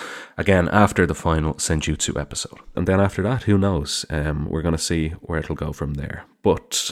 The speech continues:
that's what's coming up. Please follow me, uh,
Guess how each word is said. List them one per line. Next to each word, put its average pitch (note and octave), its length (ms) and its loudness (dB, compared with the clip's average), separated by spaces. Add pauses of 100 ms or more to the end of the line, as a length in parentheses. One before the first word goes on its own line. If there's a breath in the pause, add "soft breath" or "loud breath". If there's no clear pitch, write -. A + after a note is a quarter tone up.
that's - 280 2
what's F#2 180 0
coming F2+ 300 2
up. A#3+ 240 6 (160)
Please A2 300 4
follow B2 260 8
me, E2+ 300 2 (1000 loud breath)
uh, E2 380 2